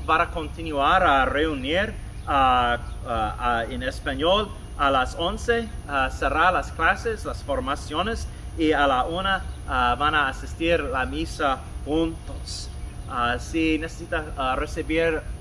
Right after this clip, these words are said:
el sacramento de matrimonio, si necesita recibir confirmación, primer comunión, ah, confesión, favor, tendremos inscripciones después de las misas todos los domingos en junio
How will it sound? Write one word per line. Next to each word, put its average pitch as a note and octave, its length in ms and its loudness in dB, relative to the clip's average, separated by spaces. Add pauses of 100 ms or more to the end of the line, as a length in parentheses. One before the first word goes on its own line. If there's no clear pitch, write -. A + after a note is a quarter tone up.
(180)
el C3+ 140 0
sacramento F3+ 480 -6
de F#3 100 -2
matrimonio, E3+ 540 -4 (180)
si - 60 -12
necesita - 380 -8
recibir D#3 440 -4 (320)
confirmación, D3+ 920 -6 (220)
primer E3 260 -4
comunión, D#3+ 720 0 (320)
ah, C3 380 2
confesión, E3+ 760 -4 (300)
favor, F3 580 0 (100)
tendremos D3+ 680 0
inscripciones E3 960 -6
después D#3+ 480 0
de E3 60 -6
las C#3+ 220 -2
misas E3 440 -4 (300)
todos F#3+ 280 2
los F3 220 -6
domingos F3 640 -4
en B2 240 -6
junio F#3+ 460 -4